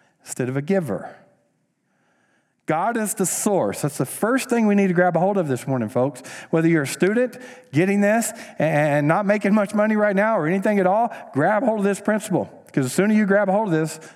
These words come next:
more God's gonna bless you, I promise. Or whether you're sitting here and this has been a struggle for you,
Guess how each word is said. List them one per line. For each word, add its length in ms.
more 160
God's 240
gonna 160
bless 280
you, 140
I 40
promise. 540
Or 60
whether 180
you're 160
sitting 320
here 160
and 80
this 140
has 120
been 140
a 60
struggle 420
for 140
you, 360